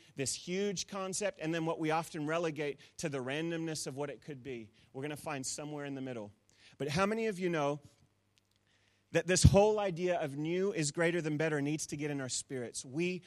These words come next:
are brand new. We are different. We're not a better version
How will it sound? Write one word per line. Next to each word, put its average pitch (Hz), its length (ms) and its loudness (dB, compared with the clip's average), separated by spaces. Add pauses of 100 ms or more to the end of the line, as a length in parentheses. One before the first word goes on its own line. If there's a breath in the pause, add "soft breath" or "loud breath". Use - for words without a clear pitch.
(160 loud breath)
are 147 240 2
brand 160 680 0
new. 147 300 0
We 139 360 -2
are 156 180 2
different. 143 520 -2
We're 135 140 -4
not 160 260 2
a 165 100 -4
better 190 580 2
version 156 760 0